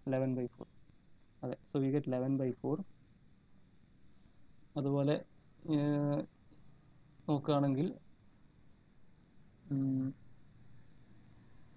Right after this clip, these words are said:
ബാക്കി എല്ലാ എൻട്രീസും അതുപോലെ നിങ്ങൾ സോൾവ് ചെയ്യണം. അതേ രീതിയിൽ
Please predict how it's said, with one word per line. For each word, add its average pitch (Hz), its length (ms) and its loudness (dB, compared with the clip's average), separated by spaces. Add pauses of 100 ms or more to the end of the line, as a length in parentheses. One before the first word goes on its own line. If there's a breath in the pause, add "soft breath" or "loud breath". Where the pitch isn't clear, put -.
(2250)
ബാക്കി 143 260 4
എല്ലാ 147 220 8
എൻട്രീസും 143 340 4
അതുപോലെ 139 380 4
നിങ്ങൾ 135 140 2 (680)
സോൾവ് 139 220 6
ചെയ്യണം. 120 220 -4 (720)
അതേ 147 220 6
രീതിയിൽ 151 220 6